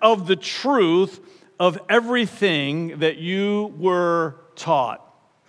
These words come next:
Tonight begins a new series for us that we have entitled Emmanuel, "God is with us.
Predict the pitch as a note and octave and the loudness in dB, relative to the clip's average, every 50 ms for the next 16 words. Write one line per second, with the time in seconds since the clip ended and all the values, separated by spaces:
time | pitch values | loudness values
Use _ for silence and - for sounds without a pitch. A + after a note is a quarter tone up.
0 | _ _ _ _ _ _ _ - - - - - - _ _ - - G3 G3 G#3+ | _ _ _ _ _ _ _ -20 -20 -20 -20 -20 -20 _ _ 0 0 2 4 6
1 | A#3 A#3+ B3 G#3+ F#3 D#3 G3+ E3+ D#3+ G#3+ G#3+ A3 A3 F3 D#3+ G3+ F#3+ F#3+ F#3+ - | 4 4 2 0 -2 -2 -2 0 4 4 4 4 2 0 0 0 0 0 0 -2
2 | - - A#3 A3+ A3+ A3 G#3 G3+ G3 F3+ - - - - G3+ F#3+ F#3 F3+ F#3 F#3 | -4 -2 0 0 2 2 2 2 0 0 -4 -6 -4 0 2 4 6 6 6 6
3 | F#3 F3+ - - F#3+ E3+ F#3 G#3 G3 G3 G3+ F#3 G3 E3+ - - F#3 G3 G3 G3 | 4 2 -2 -8 -6 -4 0 0 2 2 2 2 0 -4 -2 0 2 2 4 4
4 | G3+ G3+ G3 E3+ - - F#3+ F#3+ F3+ F3 F3+ F#3+ G#3 A3+ A#3+ A#3+ A3+ A3 A3 G#3 | 2 2 0 -2 -4 -4 -2 -2 0 0 2 2 2 2 0 0 0 -2 -2 0
5 | F#3 F#3 E3+ D#3+ D3+ D#3+ F3 F#3+ G3+ F3 - - - - - - - D3 D#3 G3+ | 2 2 4 4 4 4 4 4 2 0 -4 -8 -20 -20 -18 -14 -6 0 4 6
6 | G#3 G#3+ A3 A3 A3 A3 G3+ E3+ F#3+ G3 F#3 C#3 D3+ F3+ A3 A3+ G3 - A3+ G3+ | 6 8 8 6 6 4 2 2 2 2 2 2 2 4 4 4 4 4 4 6
7 | G3+ G#3 G#3 G#3+ G3+ - - - - - | 6 6 4 4 0 -4 -8 -10 -10 -12